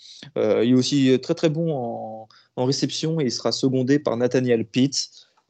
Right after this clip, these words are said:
euh, qui formera avec lui un très, très bon duo. Et, euh, c'est vraiment une bonne chose pour, euh, David Shaw, le coach, euh, qui adore les running backs. Et, euh, avoir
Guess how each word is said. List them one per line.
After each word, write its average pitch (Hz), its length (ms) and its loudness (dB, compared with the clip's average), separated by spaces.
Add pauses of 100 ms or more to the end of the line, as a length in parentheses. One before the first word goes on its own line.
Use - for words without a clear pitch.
euh, - 520 2
qui 117 220 -4
formera 131 440 6
avec 120 320 4
lui 156 200 -4
un 113 160 -10 (100)
très, - 160 4
très 165 160 2
bon 147 160 4
duo. 131 380 6 (320)
Et, 117 220 6
euh, 107 260 2 (1300)
c'est - 220 2
vraiment 175 520 4 (580)
une 143 180 -2
bonne 151 260 2
chose 156 400 2
pour, 120 400 0
euh, 120 60 2
David 127 320 4
Shaw, 143 280 0
le 135 120 2
coach, - 420 0 (320)
euh, - 240 -4 (480)
qui - 140 0
adore 113 340 6
les 139 80 4
running 123 380 -4
backs. 135 380 -2 (380)
Et, 117 300 0
euh, 113 160 -4 (280)
avoir 143 520 2